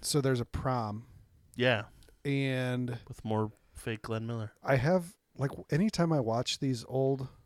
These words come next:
Speaker 1: movies
Speaker 2: Mm-hmm.
Speaker 1: or older movies, I, I have these existential crises, crises,
Speaker 2: Crises.
Speaker 1: where, like, I'm like,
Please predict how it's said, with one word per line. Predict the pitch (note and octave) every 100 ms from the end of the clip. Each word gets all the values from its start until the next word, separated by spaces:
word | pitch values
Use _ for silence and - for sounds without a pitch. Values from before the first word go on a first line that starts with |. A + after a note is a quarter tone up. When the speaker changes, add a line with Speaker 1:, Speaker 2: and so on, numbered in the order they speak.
| -
Speaker 1:
movies | D3+ D#3 E3 F3 F3+ - -
Speaker 2:
Mm-hmm. | B2 A#2+ B2+ -
Speaker 1:
or | A#2+
older | A#2 C3 C3 D3
movies, | E3 E3 F3+ - - - _ _
I, | -
I | C#3+ F3+
have | D3+ F#3
these | A3 E3
existential | D3 C3+ C3 A#2 D3 - C3
crises, | - A#2 A#2+ A#2+ - A2 G#2 - - -
crises, | - B2+ B2 E3+ - G3 G3+ - -
Speaker 2:
Crises. | B2+ A#2 A2+ A#2+ - _ _ _
Speaker 1:
where, | B2+ C#3+ C#3 C3+ C3 B2+ _ _ _
like, | C3 C3+
I'm | C3+ B2+
like, | B2 B2+ -